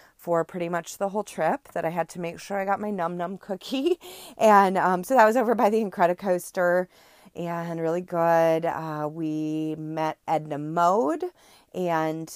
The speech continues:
uh, over by the Incredicoaster as well. And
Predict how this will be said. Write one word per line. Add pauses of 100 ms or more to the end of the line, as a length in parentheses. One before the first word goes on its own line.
(120)
uh,
over
by
the
Incredicoaster
as
well. (500)
And